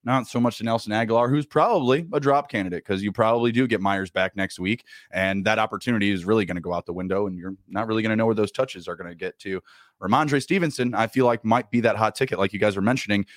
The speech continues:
If you have a Brian Ho-, Hoyer or Bailey Zapp-, Zappi or Zapp, however the hell you pronounce his last name, probably a lot of dinks and dunks, probably a lot of, a lot of action for the, uh, for the running back. So we'll see what happens there. My God, can they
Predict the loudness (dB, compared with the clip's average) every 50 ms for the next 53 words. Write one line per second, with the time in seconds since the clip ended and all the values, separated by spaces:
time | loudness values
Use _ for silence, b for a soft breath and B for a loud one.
0 | B B -8 -4 -2 2 2 4 2 2 2 2 2 2 2 2 0 0 2 2
1 | 2 0 0 -4 -2 0 2 4 4 4 2 2 2 2 0 0 0 -4 -8 _
2 | -4 -2 -2 0 -2 -4 -6 -8 -12 -14 _ _ -6 -2 -2 -2 -2 -4 -8 -10
3 | -8 -8 -8 -6 -4 -4 -2 -2 -4 -4 -6 -6 -6 -6 -6 -6 -8 -8 -8 -8
4 | -10 -12 -12 -12 -12 -12 -14 -10 -6 -6 -6 -6 -6 -4 -4 -2 -2 -4 B B
5 | B B B B B B B _ _ 0 0 2 2 4 4 2 2 2 0 -2
6 | -2 -2 -2 -4 -2 0 2 2 2 2 -2 -6 -8 -2 0 0 2 2 2 2
7 | 2 4 4 2 2 0 0 2 2 2 4 4 4 2 2 0 -2 -6 -4 0
8 | 2 2 4 4 4 4 4 4 4 2 -2 -4 -2 -2 -2 -2 -2 -4 -6 -8
9 | -8 -8 -8 -6 -6 -6 -8 -10 -8 -4 -2 0 2 2 0 0 -2 -6 -8 -8
10 | -10 -10 -12 _ _ _ _ _ _ _ _ _ _ -20 -4 -2 0 0 0 0
11 | -2 0 2 2 2 2 0 -4 -4 -2 0 -2 -2